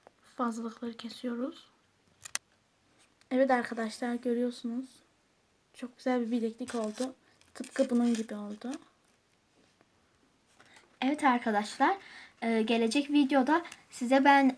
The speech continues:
Speaker 2: e, bu bilekliğin yapımını göstereceğim. Çok zor ama yine de çok güzel.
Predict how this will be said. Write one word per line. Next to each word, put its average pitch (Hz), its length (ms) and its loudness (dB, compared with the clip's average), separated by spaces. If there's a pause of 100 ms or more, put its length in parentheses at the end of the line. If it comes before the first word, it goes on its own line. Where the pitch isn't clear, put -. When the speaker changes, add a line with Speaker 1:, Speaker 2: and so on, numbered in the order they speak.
Speaker 2:
e, 226 280 0
bu 277 120 0
bilekliğin 269 420 6
yapımını 254 480 6
göstereceğim. 226 720 2
Çok 302 280 0
zor - 420 -2 (480)
ama 269 200 8
yine 262 220 6
de 294 80 -2
çok 269 280 -2
güzel. 220 380 -2